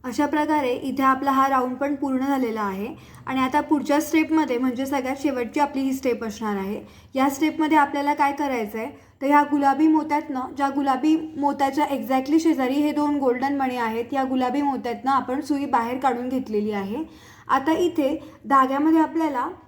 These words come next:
एक, दोन, तीन गुलाबी मोती घालून घ्यायचे आहेत.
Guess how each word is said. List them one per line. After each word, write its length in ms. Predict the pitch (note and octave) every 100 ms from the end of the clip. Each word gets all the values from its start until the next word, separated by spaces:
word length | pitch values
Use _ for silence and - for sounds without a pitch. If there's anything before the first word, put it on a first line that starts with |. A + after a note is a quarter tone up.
| _ _ _ _ _ _ _ _ _ _ _
एक, 560 | A#3+ A#3+ C#4+ - - - _ _ _ _ _ -
दोन, 500 | G3+ A3 G#3+ A#3 D#4+ - - _ _ - - - _ - _ _ -
तीन 260 | D#4 E4 E4+
गुलाबी 340 | E4+ D4+ C#4+ - - -
मोती 280 | B3+ B3 C4
घालून 320 | B3+ A#3 A#3
घ्यायचे 300 | A#3 G3+ A3
आहेत. 340 | G3 G3+ C#4+